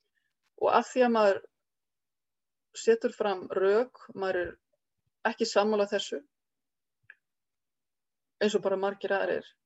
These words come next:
að þá er einhvern veginn, það er svo auðvelt að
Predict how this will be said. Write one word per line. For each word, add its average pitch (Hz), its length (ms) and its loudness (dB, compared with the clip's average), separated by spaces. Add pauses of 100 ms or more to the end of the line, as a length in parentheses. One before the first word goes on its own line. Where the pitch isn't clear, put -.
(280)
að - 120 -12
þá 208 100 2
er 240 220 6
einhvern 226 280 0
veginn, 226 280 -2 (100)
það 220 80 0
er 214 80 -2
svo 220 160 6
auðvelt 277 800 2 (260)
að 208 80 -8